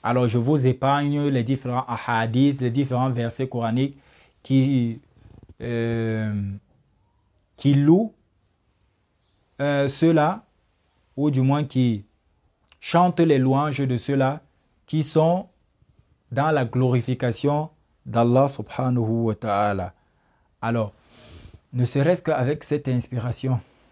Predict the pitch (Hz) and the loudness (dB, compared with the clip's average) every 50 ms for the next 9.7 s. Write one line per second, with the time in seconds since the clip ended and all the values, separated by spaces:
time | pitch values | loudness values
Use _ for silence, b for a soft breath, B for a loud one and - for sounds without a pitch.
0 | b b b b b b b b _ _ _ _ - 123 117 - 135 139 135 135 | b b b b b b b b _ _ _ _ -6 -6 -4 -2 -2 -2 0 -2
1 | 120 - - - 117 113 110 104 - 127 127 131 143 151 b b b b b b | -4 -4 -4 -4 -2 -2 -2 -2 -2 -2 -2 -2 -2 -4 b b b b b b
2 | b b b b - 123 123 120 131 147 156 165 160 143 135 135 131 - 160 170 | b b b b -4 -2 0 2 2 2 2 2 2 2 0 0 -2 -2 -4 -4
3 | 165 143 143 139 135 131 - 147 151 147 143 131 117 110 120 123 135 135 131 131 | -2 0 0 0 0 -2 -2 -4 -2 0 0 -2 -2 0 0 2 2 2 2 2
4 | 131 - - 147 165 - - 127 117 117 127 131 135 135 - 117 - - - 123 | 0 -2 -2 -2 -2 -2 -2 -4 -4 -2 -2 -2 -2 -2 -4 -8 -8 -4 -4 -2
5 | 123 123 113 104 113 120 117 107 - 117 107 107 107 101 98 - b b b b | -2 -2 -4 -4 -4 -4 -4 -6 -6 -8 -8 -8 -8 -8 -10 -14 b b b b
6 | b b - 127 120 - 165 202 - - 190 202 190 - - 175 156 147 135 - | b b -4 -4 -2 0 0 -2 0 0 0 0 0 2 2 2 2 2 0 0
7 | 151 165 - - 123 120 143 143 143 - 151 147 147 147 - 202 196 185 - 170 | 0 0 0 0 0 0 0 0 2 2 2 2 2 0 -2 -6 -6 -4 -4 -4
8 | 165 - - 135 131 131 123 127 123 - - 151 160 151 - - 104 123 127 127 | -4 -4 -4 -4 -2 -2 -2 -4 -4 -4 -2 -2 -2 -2 -4 -6 -2 0 0 0
9 | 123 123 117 - - 131 123 131 135 131 127 120 110 95 | 0 0 -2 -4 -4 -2 -2 -2 -2 -2 -2 -4 -4 -6